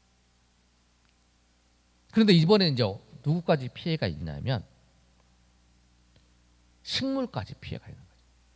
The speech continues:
처음에는 이제 가축, 그다음에 사람.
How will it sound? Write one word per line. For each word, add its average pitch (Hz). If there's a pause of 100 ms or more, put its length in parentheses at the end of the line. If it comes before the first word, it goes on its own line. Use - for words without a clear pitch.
(340)
처음에는 107
이제 107 (640)
가축, - (520)
그다음에 78
사람. 104